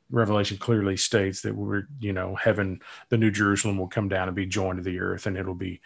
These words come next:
one, and God will reside with his people. And so, um,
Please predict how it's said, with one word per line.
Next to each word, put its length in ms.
one, 380
and 200
God 280
will 160
reside 400
with 100
his 120
people. 460
And 220
so, 380
um, 400